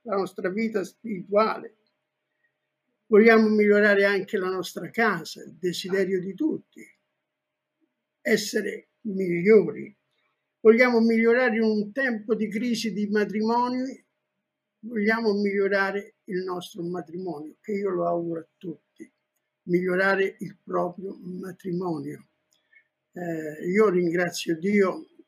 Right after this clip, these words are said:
fra qualche settimana faremo cinquantacinque anni di matrimonio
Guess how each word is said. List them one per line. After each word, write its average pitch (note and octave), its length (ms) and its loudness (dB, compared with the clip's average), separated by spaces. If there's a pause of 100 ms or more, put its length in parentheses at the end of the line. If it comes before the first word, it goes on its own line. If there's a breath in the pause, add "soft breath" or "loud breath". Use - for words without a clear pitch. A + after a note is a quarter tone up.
(1080)
fra F3+ 200 -8
qualche G3+ 340 0
settimana G3 460 0 (480 soft breath)
faremo G3+ 520 2
cinquantacinque G3+ 1120 0
anni G3+ 300 2
di F#3 100 -4
matrimonio F3 920 -4